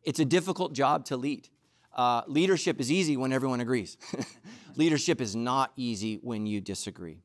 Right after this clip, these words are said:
So I wanna encourage you to, to love him, to love his wife, to come alongside them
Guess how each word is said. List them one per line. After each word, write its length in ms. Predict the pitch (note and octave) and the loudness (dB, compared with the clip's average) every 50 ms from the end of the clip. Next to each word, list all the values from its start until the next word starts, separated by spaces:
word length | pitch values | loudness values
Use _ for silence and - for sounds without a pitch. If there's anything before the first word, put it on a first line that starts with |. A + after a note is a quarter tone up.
| _ _ _ _ - _ | _ _ _ _ -20 _
So 260 | - - - D3 C#3+ | -10 -2 2 2 2
I 140 | C3+ - D3 | 4 4 2
wanna 180 | D3+ D#3 D3+ C#3+ | 2 2 2 0
encourage 460 | C#3 B2+ - - C#3 C3+ C3 - - | -2 -4 -2 -2 0 0 0 -2 -2
you 120 | B2 A#2 | -6 -6
to, 160 | A2+ - - - | -6 -6 -10 -10
to 160 | - - B2+ | -4 -4 -2
love 300 | A#2 A2+ A#2 B2 A#2+ - | 0 2 0 0 -2 -4
him, 300 | C#3+ B2+ B2 A#2+ A#2+ A#2 | -8 -8 -6 -6 -6 -6
to 120 | - B2 | -6 -4
love 280 | A2+ A2+ A#2 A2+ A#2 - | -2 0 0 0 0 -2
his 180 | C3 A#2+ G#2 | -6 -8 -6
wife, 380 | - G#2 A2 G#2+ G#2+ G#2+ G#2 - | -6 -2 0 0 0 -2 -4 -10
to 100 | - B2 | -12 -10
come 220 | - - C3 C3 | -4 -2 -2 -2
alongside 720 | C3 A#2+ A#2+ A2 G#2+ G#2+ - - - A2+ A2 A2+ A#2 A2+ A2 | 0 -2 -4 -4 -4 -6 -10 -6 -4 -2 -2 -2 -2 -4 -6
them 300 | B2 A#2+ B2 B2 B2+ | -8 -8 -8 -8 -10